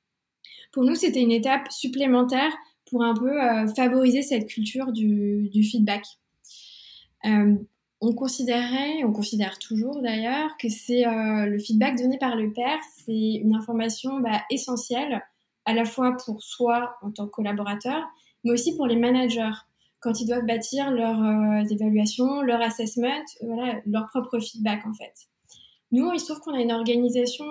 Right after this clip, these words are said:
et peut-être que d'autres se retrouveront, avec des mission teams. Ça veut dire qu'on peut avoir un manager, euh, qui a, euh, des reports directs qui sont éclatés dans pas mal d'équipes différentes. Donc au final, il ne travaille pas en direct,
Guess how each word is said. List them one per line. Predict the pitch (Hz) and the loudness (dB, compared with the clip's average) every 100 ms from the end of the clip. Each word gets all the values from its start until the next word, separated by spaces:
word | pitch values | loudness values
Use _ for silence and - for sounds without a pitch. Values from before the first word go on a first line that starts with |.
| 302 | -4
et | 214 | -4
peut-être | 220 214 | -2 -2
que | 226 | -2
d'autres | 226 - | -4 -6
se | - 226 | -12 -6
retrouveront, | 214 214 214 240 233 262 311 330 - | -2 -2 -2 -6 -6 -6 -6 -8 -6
avec | 226 247 233 | -2 0 0
des | 233 233 233 | 0 0 2
mission | 233 247 262 233 | 2 2 0 -2
teams. | 220 294 392 214 - - - _ | -2 -4 -2 -4 -8 -20 -20 _
Ça | - | -6
veut | 233 | -2
dire | 254 | -2
qu'on | 311 | 0
peut | 233 | 0
avoir | 220 233 | 0 0
un | 240 | 2
manager, | 233 226 220 214 226 311 359 233 - | 2 2 0 -2 -2 -2 -2 -6 -8
euh, | 214 214 220 247 | -6 -6 -6 -10
qui | - - 226 | -12 -4 0
a, | 240 277 302 285 | 0 -2 -4 -2
euh, | 226 214 208 | 0 0 -2
des | 202 | 0
reports | 254 254 254 233 | 0 0 -2 -2
directs | 233 269 302 | 0 -2 -6
qui | - | -8
sont | 262 | -2
éclatés | 240 233 226 269 | -2 -2 -4 -2
dans | 233 | -2
pas | 233 | -2
mal | 254 269 | -2 0
d'équipes | 233 233 240 | -2 -2 -6
différentes. | 220 220 233 214 214 - _ _ _ - | -6 -6 -4 -4 -6 -10 _ _ _ -4
Donc | 226 | 0
au | 233 | 0
final, | 220 240 285 269 | 0 0 0 2
il | 220 208 208 - | 4 4 0 -2
ne | 208 | -4
travaille | 208 226 214 208 | -4 -4 -2 0
pas | 285 285 | -2 0
en | |
direct, | 226 233 233 254 | 2 2 0 -2